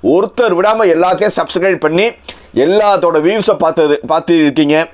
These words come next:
அதே மாதிரி அந்த ஸ்டூடெண்டோட பேரண்ட்ஸு, அவங்களும் வந்து எல்லா YouTubersையும் சப்ஸ்கிரைப் பண்ணி, அவர் என்ன சொன்னாரு, இவர் என்ன சொன்னாரு, அஹ், என்னைய என்ன பூமரா?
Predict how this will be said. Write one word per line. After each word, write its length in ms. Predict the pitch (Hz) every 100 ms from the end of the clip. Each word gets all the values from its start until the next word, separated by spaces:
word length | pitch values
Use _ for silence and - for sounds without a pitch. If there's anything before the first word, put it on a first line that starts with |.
| - - - - -
அதே 280 | 135 220
மாதிரி 380 | 208 185 202 247 - - -
அந்த 220 | - 147 -
ஸ்டூடெண்டோட 480 | 220 254 214 202 -
பேரண்ட்ஸு, 580 | 170 208 233 202 165 - - - - -
அவங்களும் 520 | 120 185 247 262 262 247
வந்து 240 | 208 247 254 220 196 170 160 151 143
எல்லா 340 | 151 190 208 190
YouTubersையும் 760 | 170 208 214 190 190 196 208 180
சப்ஸ்கிரைப் 360 | 160 - 190
பண்ணி, 380 | 180 165 170 196 - - - - - -
அவர் 220 | 156 196
என்ன 160 | 196 190
சொன்னாரு, 680 | 190 185 175 175 185 175
இவர் 220 | 160 196
என்ன 180 | 208 196
சொன்னாரு, 600 | 190 190 175 175 185 190 165 - - -
அஹ், 600 | - 156 170 170 170 156 - - - - - - _ _ -
என்னைய 240 | 151 180
என்ன 280 | 175 180 170
பூமரா? 520 | 156 175 170 175 143